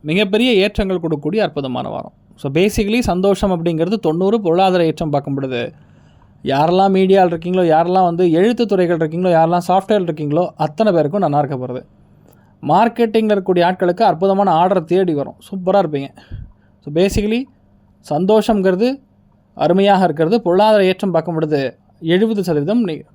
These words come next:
ரொம்ப முக்கியமான வழிபாடுகள்ல சூரிய நாராயணன் வழிபாடு ஏற்றத்தை கொடுக்கும். So, இந்த வாரம்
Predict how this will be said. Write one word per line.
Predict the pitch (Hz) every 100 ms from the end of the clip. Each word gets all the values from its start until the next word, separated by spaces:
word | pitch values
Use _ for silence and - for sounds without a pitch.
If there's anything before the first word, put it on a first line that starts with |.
| 147
ரொம்ப | 160 214
முக்கியமான | 180 190 202 214 226
வழிபாடுகள்ல | 175 180 190 175 143 135 131 - _ _ _ _
சூரிய | - 208 254 247 233
நாராயணன் | 202 196 196 190 180
வழிபாடு | 160 156 139 156
ஏற்றத்தை | 214 151 151 139
கொடுக்கும். | 120 - -
So, | 131
இந்த | 143 143
வாரம் | 170 202 247 285